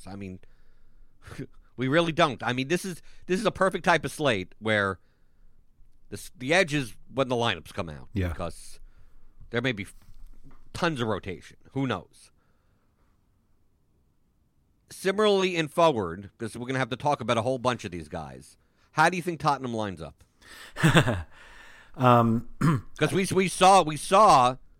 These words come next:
Speaker 1: the past slate or
Speaker 2: Ye-,
Speaker 1: day.
Speaker 2: yesterday, yeah.
Speaker 1: Yesterday. Lucas Moura take corner kick.
Speaker 2: Yep.
Speaker 1: But, like,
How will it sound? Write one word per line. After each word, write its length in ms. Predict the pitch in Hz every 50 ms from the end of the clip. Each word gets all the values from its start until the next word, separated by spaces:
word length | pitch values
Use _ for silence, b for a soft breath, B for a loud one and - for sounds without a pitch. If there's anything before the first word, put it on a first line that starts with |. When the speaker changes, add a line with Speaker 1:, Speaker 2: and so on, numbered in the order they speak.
| - - _ - - - - - _ - - _ - _ _ -
Speaker 1:
the 60 | - 120
past 500 | - - 175 170 190 208 175 - - - - - - _ _ _ _ _ _ _ _ _ _ _ _ _ _ _ _ -
slate 500 | - - 107 107 98 85 82 107 - - - - - - - - - - - - - _ _ -
or 80 | - 101
Speaker 2:
Ye-, 60 | 117
Speaker 1:
day. 220 | - - 90 76 -
Speaker 2:
yesterday, 440 | 110 110 101 - - 92 82 92 - - -
yeah. 140 | 87 85 85 - - - - - - _
Speaker 1:
Yesterday. 600 | 101 110 104 - - - 85 78 76 87 104 104 _ _ _ _ _ _ _ _ - - - _ _ _ - - - - _ - _ - _ _ _ - - - _ _ - - _ _ _
Lucas 320 | 123 139 156 135 135 117
Moura 380 | 131 151 160 151 113 92 85 -
take 200 | 110 101 90 - - _
corner 280 | - 151 254 254 - - -
kick. 140 | - - - -
Speaker 2:
Yep. 280 | 143 - - - - - - - - _ - _ - _ _ _ - _ _ _ _ - - - - - - _ _ _ _ - - -
Speaker 1:
But, 140 | 120 120 113
like, 320 | 117 110 104 - - -